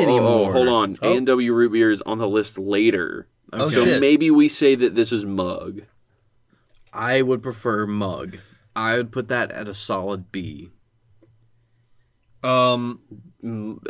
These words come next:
Speaker 2: B?
Speaker 1: I
Speaker 2: I'd
Speaker 1: think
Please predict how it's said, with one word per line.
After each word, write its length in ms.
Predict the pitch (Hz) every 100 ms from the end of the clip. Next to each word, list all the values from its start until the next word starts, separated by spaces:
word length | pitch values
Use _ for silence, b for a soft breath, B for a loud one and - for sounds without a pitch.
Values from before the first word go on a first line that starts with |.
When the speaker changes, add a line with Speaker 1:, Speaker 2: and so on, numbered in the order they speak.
| 92 -
Speaker 2:
B? 480 | 110 123 180 247 247 _ b b b b b b b b _ _ _ _ _ _ _ _
Speaker 1:
I 80 | -
Speaker 2:
I'd 60 |
Speaker 1:
think 60 | 135